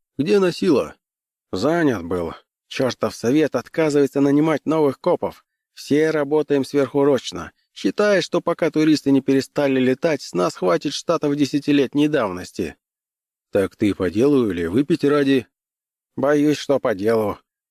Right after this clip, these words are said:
Есть тут один малый, только с земли.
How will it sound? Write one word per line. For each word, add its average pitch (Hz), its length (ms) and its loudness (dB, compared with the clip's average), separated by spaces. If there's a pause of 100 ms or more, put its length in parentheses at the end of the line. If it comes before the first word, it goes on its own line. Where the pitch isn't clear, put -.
(100)
Есть 175 380 0
тут 160 160 0
один 151 260 2
малый, 160 440 0
только 135 400 0
с 120 40 -2
земли. 139 460 2